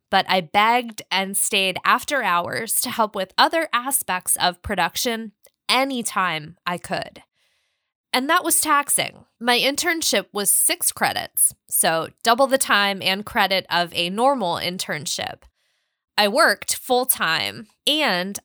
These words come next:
I attended classes. That semester, I did not have a day off. There was one of those three things or a mix of them every day.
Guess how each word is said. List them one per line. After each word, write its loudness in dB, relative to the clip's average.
I -2
attended -6
classes. -2
That 4
semester, 0
I 4
did -4
not 2
have 0
a -2
day -2
off. -6
There 0
was -2
one 0
of -4
those 0
three -4
things 0
or 2
a -2
mix -2
of -2
them 0
every -4
day. -6